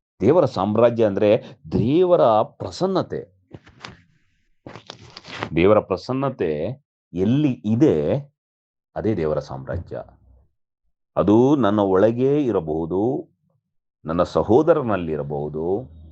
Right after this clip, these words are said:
ನಾವು ಪ್ರಾರ್ಥಿಸುವ ಸ್ಥಳಗಳಲ್ಲಿರ್ಬೋದು, ನಾವು ಭೇಟಿಯಾಗುವ ವ್ಯಕ್ತಿಗಳಲ್ಲಿರ್ಬೋದು, ನಮ್ಮ ಕುಟುಂಬದಲ್ಲಿರ್ಬೋದು. ದೇವರ ಪ್ರಸನ್ನತೆ,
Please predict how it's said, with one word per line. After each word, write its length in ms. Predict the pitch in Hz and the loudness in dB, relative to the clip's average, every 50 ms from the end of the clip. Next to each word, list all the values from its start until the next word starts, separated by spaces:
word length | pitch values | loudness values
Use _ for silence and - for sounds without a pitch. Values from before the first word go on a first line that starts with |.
| - - - - - - | -20 -20 -20 -16 -6 0
ನಾವು 180 | 180 196 190 | 0 0 0
ಪ್ರಾರ್ಥಿಸುವ 760 | 190 - 190 107 120 123 - - 131 123 107 - - 92 87 85 | 2 2 4 4 4 2 -2 -8 -10 -10 -10 -8 -6 -4 -4 -4
ಸ್ಥಳಗಳಲ್ಲಿರ್ಬೋದು, 1400 | 82 - - 85 85 101 127 147 147 131 104 90 82 76 76 71 76 76 73 73 78 80 87 95 104 127 127 _ _ _ _ _ _ _ _ _ _ _ _ _ _ _ _ _ _ _ _ _ - | -6 -8 -10 -6 -4 -4 -2 0 0 0 0 -2 -2 -4 -4 -4 -4 -4 -4 -4 -6 -4 -4 -2 -4 -4 -6 _ _ _ _ _ _ _ _ _ _ _ _ _ _ _ _ _ _ _ _ _ -12
ನಾವು 800 | 80 80 82 95 110 120 123 117 110 101 98 92 87 85 82 | -6 -2 0 2 4 6 6 6 4 4 4 2 2 0 -2
ಭೇಟಿಯಾಗುವ 680 | 80 78 85 101 120 135 135 131 117 98 92 95 92 85 | -2 -2 0 0 0 0 -2 -6 -6 -4 -2 -2 -2 -2
ವ್ಯಕ್ತಿಗಳಲ್ಲಿರ್ಬೋದು, 1300 | 85 90 90 - - - 190 190 175 131 110 95 90 90 92 87 78 78 78 78 78 78 82 87 107 131 | -2 -2 -4 -4 -6 -6 -2 0 2 2 2 2 2 0 0 0 0 0 0 0 0 0 0 -2 -2 -2
ನಮ್ಮ 220 | 127 120 113 107 | -2 -4 -4 -6
ಕುಟುಂಬದಲ್ಲಿರ್ಬೋದು. 1160 | 104 - - 151 190 208 233 226 175 151 110 90 82 76 71 69 71 69 67 65 65 - - _ _ _ _ _ _ _ _ _ _ _ _ _ _ _ 85 | -4 -2 -4 -2 0 0 0 2 0 0 0 0 -2 -4 -4 -4 -6 -6 -6 -8 -10 -12 -14 _ _ _ _ _ _ _ _ _ _ _ _ _ _ _ -4
ದೇವರ 340 | 92 113 135 147 139 131 117 | -2 0 0 0 2 0 0
ಪ್ರಸನ್ನತೆ, 840 | 107 - - 92 - - - 90 80 76 71 65 - 71 64 60 | 0 -2 -6 -8 -8 -6 -8 -8 -6 -6 -8 -8 -8 -10 -12 -12